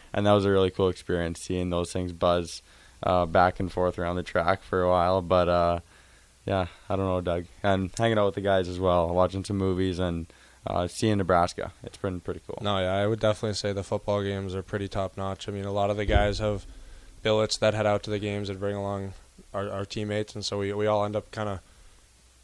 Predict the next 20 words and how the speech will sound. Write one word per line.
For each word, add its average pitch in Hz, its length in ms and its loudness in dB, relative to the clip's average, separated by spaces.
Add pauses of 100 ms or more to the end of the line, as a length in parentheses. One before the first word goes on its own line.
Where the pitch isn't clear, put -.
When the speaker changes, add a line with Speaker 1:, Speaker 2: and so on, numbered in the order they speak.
(120)
Speaker 2:
meeting 107 300 -2
up 110 180 0
there, 117 260 4
and 110 100 -4
then 104 160 -6
we'll 107 300 -2
end 107 160 -6
up 101 80 -6
hanging 107 220 -4
out 104 180 2
after 104 300 0
and 101 120 -8
stuff, 101 260 -8
and 98 80 -8
it's 95 140 -10
always 104 220 -2
a 98 60 -6
great 101 240 -4
time. 98 240 -4
There's 92 220 -8